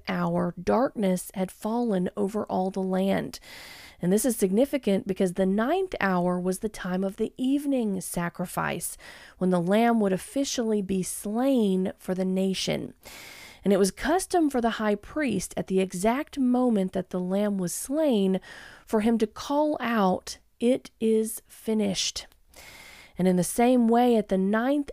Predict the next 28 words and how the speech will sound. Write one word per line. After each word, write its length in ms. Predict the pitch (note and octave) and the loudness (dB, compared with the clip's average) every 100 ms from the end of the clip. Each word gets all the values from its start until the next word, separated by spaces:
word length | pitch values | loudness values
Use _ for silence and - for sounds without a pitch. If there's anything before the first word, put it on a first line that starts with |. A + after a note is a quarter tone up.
| - | -6
hour, 560 | A3+ A#3 C4+ A3+ D3 - | -2 0 2 2 0 -4
we're 120 | G3+ | -8
told 300 | - G3 G3+ | -4 -4 0
that 140 | F#3+ | 0
at 120 | F#3 F3+ | -2 -2
the 140 | F3+ | -4
exact 680 | F3+ F3+ F#3 A#3+ C4+ C#4 C4 | -4 -6 -4 -2 -2 -4 -2
moment 360 | A#3+ A3+ G#3+ | 0 2 0
of 100 | G3 | 0
the 180 | G3+ - | -2 -4
evening 380 | G#3+ G#3 G3+ F#3+ | -2 -2 -2 -2
sacrifice, 1000 | F#3 A3 A3 - F#3 - F3 F3 F3 - - - - - | -4 -6 -6 -2 -4 -2 -2 -2 -2 -8 -14 -20 -20 -20
Christ 640 | - - A#3+ B3+ B3 - - | -10 -2 2 2 -2 -10 -14
too 420 | - C4+ C4+ G#3 E3 | -8 -2 0 0 -2
proclaimed, 800 | - F3+ - F#3+ F#3 F#3 F#3 - - - _ | -4 -6 -4 -2 0 0 -2 -6 -20 -20 _
"It 260 | A3 A#3 - - | 2 2 0 0
is 380 | G#3 G#3 G3+ - | 2 2 -2 -14
finished," 800 | - - G#3 F#3 E3+ - - - - - - - | -16 -4 0 0 0 -4 -10 -16 -20 -20 -18 -8
as 120 | F3 | -2
he 80 | F3 | -2
bowed 420 | E3+ F3+ G3+ G#3+ | 0 2 2 0
his 220 | G#3+ G#3 | 0 -4
head 440 | - A3+ G3+ F#3 - | -2 2 4 4 0
and 240 | F#3+ F#3 F3+ | -2 -4 0
gave 300 | F3+ F#3 F3+ | 0 0 0
up 220 | E3+ - | -4 -4
his 180 | F3 D#3+ | -6 -6
spirit. 640 | - - E3+ E3+ - - | -6 -2 -2 -2 -4 -10